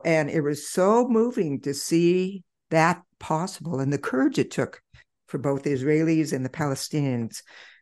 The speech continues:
to get together and start making a difference. And, uh,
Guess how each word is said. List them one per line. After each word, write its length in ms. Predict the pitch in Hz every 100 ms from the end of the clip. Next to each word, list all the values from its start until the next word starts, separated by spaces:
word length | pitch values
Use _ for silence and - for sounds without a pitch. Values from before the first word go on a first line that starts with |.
| _ -
to 320 | 170 151 143
get 180 | 151 151
together 480 | 147 151 139 135 127
and 240 | - 131
start 280 | - 143 131
making 320 | 131 123 131
a 60 | 120
difference. 560 | 139 135 113 110 - -
And, 460 | 135 127 120 120 -
uh, 180 | 131 123